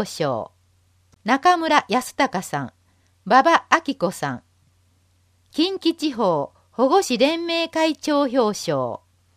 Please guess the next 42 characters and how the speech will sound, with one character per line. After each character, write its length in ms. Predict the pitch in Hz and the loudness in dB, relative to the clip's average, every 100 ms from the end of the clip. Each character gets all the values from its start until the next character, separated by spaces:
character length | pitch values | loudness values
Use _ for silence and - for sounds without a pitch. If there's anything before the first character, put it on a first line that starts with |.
| _ _ _ _ _ | _ _ _ _ _
上 360 | 226 359 370 | 0 2 4
岡 260 | 339 330 285 | 2 2 0
隆 340 | - 247 320 | 0 -2 2
義 160 | 285 226 | 2 0
さ 280 | - - 147 | -6 -8 -8
ん。 120 | 120 _ _ _ _ _ _ _ | -8 _ _ _ _ _ _ _
福 320 | - 269 370 | -8 2 4
山 340 | 359 269 185 - | 6 4 2 -2
晴 320 | - 226 277 | -2 0 2
美 100 | 247 | 0
さ 280 | 247 208 196 | 0 -2 -2
ん。 100 | 160 _ _ _ _ _ _ _ _ _ _ _ _ - | -4 _ _ _ _ _ _ _ _ _ _ _ _ -2
和 100 | 262 | 0
歌 180 | 359 | 4
山 420 | 370 294 208 160 _ | 4 4 2 0 _
保 80 | 220 | -2
護 160 | 277 349 | 0 0
観 300 | 320 330 349 | 0 -2 0
察 260 | 330 320 | -4 -4
所 200 | - 320 | -4 -4
長 240 | 311 311 302 | -2 0 0
表 180 | 277 269 233 | 0 0 0
彰。 500 | - 165 143 113 - _ _ _ _ _ _ _ | -2 -4 -2 -2 -6 _ _ _ _ _ _ _
池 320 | 233 - 370 | -8 0 2
上 320 | 339 320 294 - | 2 0 -2 -2
誠 460 | 202 226 254 226 | -4 -2 -2 -2
さ 240 | 233 196 180 | -4 -2 -4
ん。 100 | - _ _ _ _ _ _ _ _ _ _ _ _ _ | -8 _ _ _ _ _ _ _ _ _ _ _ _ _
和 120 | 247 | 0
歌 160 | 269 | 4
山 280 | 381 349 330 | 4 4 0
県 360 | 311 185 156 - _ _ _ | -2 -2 -2 -6 _ _ _
保 160 | _ 233 | _ 0
護 140 | 330 | 0
司 180 | 381 - | 0 -2
会 260 | 277 214 185 | 2 2 2
連 300 | 262 330 330 | 0 0 -2
合 240 | 339 285 | 0 0
会 240 | 220 185 | 2 0
会 280 | 180 254 294 | 0 -2 -2
長 260 | - 277 269 | -2 2 2
表 160 | 262 | 2